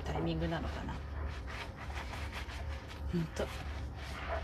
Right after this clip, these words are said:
うちの母親でさえよく喋るねって未だに言うんだから。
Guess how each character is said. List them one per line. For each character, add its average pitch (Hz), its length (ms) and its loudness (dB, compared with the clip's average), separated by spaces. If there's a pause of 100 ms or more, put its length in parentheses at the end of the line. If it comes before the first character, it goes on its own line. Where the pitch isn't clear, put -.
(1600)
う 208 40 4
ち - 0 -
の 208 100 8
母 226 400 12
親 233 140 4
で 254 80 4
さ 254 160 0
え 208 80 0
よ 214 120 0
く - 80 -4
喋 208 260 0
る 190 100 0
ね 196 140 0
っ 190 40 -4
て 185 180 -2
未 180 100 0
だ 196 180 0
に 196 200 -2
言 202 80 0
う 208 40 0
ん 190 120 2
だ 175 40 4
か 170 140 4
ら。 165 100 2